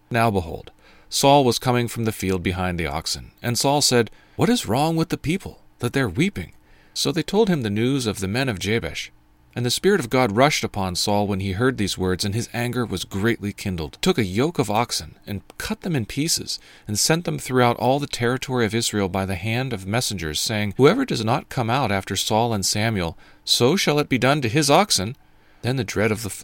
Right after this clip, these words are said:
of the Lord fell upon the people, and they came out as one man. When he mustered them at Bezek, the people of Israel were three hundred thousand,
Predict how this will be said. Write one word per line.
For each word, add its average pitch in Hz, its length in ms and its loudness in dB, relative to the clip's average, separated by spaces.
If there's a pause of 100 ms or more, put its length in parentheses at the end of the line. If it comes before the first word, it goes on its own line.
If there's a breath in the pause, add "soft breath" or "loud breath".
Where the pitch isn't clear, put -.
(100)
of 92 140 -4
the 95 60 -2
Lord 98 280 2
fell 113 240 2
upon 110 260 -2
the 85 80 -6
people, 82 360 -8
and 82 100 -8
they 90 120 -4
came 107 280 -4
out 104 160 0
as 82 160 -4
one 113 240 -2
man. 78 300 -4 (580 soft breath)
When 107 140 -2
he 180 140 2
mustered 151 420 0
them 80 240 -2
at 87 180 -8
Bezek, 110 360 2 (440 loud breath)
the - 80 -4
people 233 300 0
of 151 100 2
Israel 135 400 2
were 101 140 0
three 160 240 -2
hundred 143 340 -2
thousand, 90 460 -2